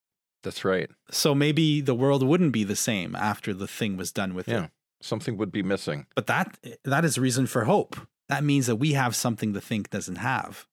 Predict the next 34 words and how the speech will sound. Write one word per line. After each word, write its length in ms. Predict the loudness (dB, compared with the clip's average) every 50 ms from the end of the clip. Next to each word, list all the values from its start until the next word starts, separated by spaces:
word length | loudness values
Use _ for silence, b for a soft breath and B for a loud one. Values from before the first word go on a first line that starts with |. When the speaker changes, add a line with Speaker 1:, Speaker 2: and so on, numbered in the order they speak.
| _ _ _ _ _ _ _ _ -10
Speaker 1:
Yes, 360 | -8 -8 -8 -8 -10 -16 -16 _ _
Speaker 2:
What 120 | 0 2 2
Speaker 1:
that's 80 | 4
Speaker 2:
do 80 | 4 4
we 80 | 4 4
Speaker 1:
right. 80 | 2
Speaker 2:
have 300 | 2 2 2 2 2 0
that 120 | -2 -4 -6
the 60 | -6
thing 320 | -4 0 0 2 2 2
doesn't 280 | 2 0 0 0 -2 -2
have? 520 | -2 0 0 0 0 -2 -4 -8 -14 -18 _ _ _ _ _ _ _ _ _ _ -2
We're 160 | 2 2 4
not 300 | 4 4 4 2 0 -2
the 120 | -4 -6 -4
thing. 400 | 0 0 0 0 0 -4 -6 -2
We 120 | 0 2 4
are 180 | 4 4 4
all 260 | 6 6 4 4 2 2
different 400 | 2 0 0 2 0 0 0 0
things. 520 | -2 -4 -4 -4 -6 -6 -8 -8 -10 -10 _ _ _ _ _ _ _ -6
There's 100 | -6 -2
a 40 |
great 300 | 2 4 4 4 4 4
book 180 | 2 2 2 2
by 100 | 0 -2
Clive 320 | 0 2 2 2 2 2 2
Barker 320 | 2 0 0 0 -2 -4
called 220 | -4 -2 -4 -4 -2
The 60 | -2
Great 280 | 0 2 2 2 2
and 100 | 0 -2
Secret 340 | -2 -2 -2 -2 -4 -4 -4
Show, 380 | -2 -2 0 0 0 -2 -4